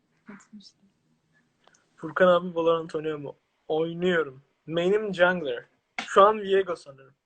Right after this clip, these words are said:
Speaker 1: Abla bot musun?
Speaker 2: Abla. <laughs>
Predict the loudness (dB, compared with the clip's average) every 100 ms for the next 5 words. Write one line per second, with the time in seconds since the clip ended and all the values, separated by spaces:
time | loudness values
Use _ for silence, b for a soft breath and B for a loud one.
0 | _ _ B B B _ _ _ _ _
1 | _ -2 0 2 0 2 2 2 2 2
2 | 0 -10 -10 B B B B B -18 -18
3 | _ _ _ 0 0 0 -8 -8 -10 -12